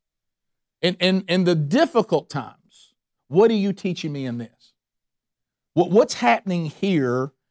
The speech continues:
to draw me closer to you?" And, and, you know, it's one of the things that my wife said, um,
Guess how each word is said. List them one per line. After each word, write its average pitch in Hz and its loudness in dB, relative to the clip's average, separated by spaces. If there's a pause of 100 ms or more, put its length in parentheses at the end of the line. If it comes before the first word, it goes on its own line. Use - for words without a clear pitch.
(160)
to 151 -2
draw 170 4
me 175 -2
closer 185 -2
to 147 -8
you?" 156 -2 (300)
And, 135 -6
and, 123 -10
you 131 -12
know, 143 -6
it's - -12
one 139 -6
of 131 -8
the 147 -6
things 139 -4
that 127 -8
my 131 -2
wife 131 0
said, 135 -4
um, 120 -6